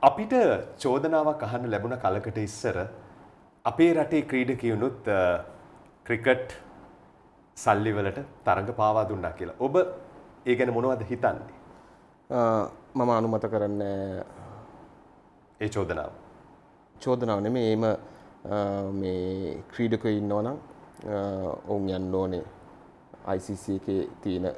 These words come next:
Speaker 2: නීති රීති අනුව ඔවුන්, අ, මේ ක්‍රීඩාව හෝ පුහුණුකරුවෝ හෝ වේවා ඔවුන්ට දඬුවම් ලැබිය යුතුයි.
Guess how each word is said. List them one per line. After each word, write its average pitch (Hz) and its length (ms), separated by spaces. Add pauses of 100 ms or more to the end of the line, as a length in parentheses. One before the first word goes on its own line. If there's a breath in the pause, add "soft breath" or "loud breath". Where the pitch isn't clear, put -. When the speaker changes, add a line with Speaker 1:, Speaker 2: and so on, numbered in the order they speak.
Speaker 2:
නීති 101 300
රීති 98 300
අනුව 101 320 (600 loud breath)
ඔවුන්, 95 400
අ, 92 100 (720)
මේ 95 540 (1300)
ක්‍රීඩාව 110 420
හෝ 107 400
පුහුණුකරුවෝ 107 640
හෝ 110 400
වේවා 113 360 (540 loud breath)
ඔවුන්ට 107 200
දඬුවම් 101 360
ලැබිය 95 200
යුතුයි. - 240